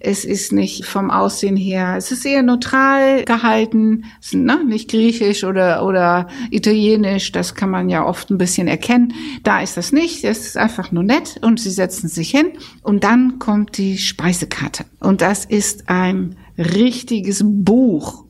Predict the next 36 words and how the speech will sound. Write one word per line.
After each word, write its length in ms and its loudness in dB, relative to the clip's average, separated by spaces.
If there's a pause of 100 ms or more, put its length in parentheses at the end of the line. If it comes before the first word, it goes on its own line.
ne, 280 0
so 200 0
fünf 440 0
Zentimeter 960 2 (420)
dick. 340 -2 (540)
Und 180 2
Sie 120 2
blättern 480 0
das 260 -6
auf 540 0 (200)
und 160 4
Sie 120 2
denken, 340 2
„Ach 120 -10
Mensch, 260 -4
ich 80 -8
bin 160 4
doch 160 0
beim 200 0
Italiener 540 2
gelandet.“ 640 -2 (340)
Sie 180 0
blättern 440 0
weiter 500 2 (180)
und 180 -2
dann 120 0
kommt 200 0
tatsächlich 500 -2
auch 160 0
noch 140 0
das 220 0
Griechische. 640 0 (340)
Das 240 -4
führt 320 0
ja 120 2
schon 640 0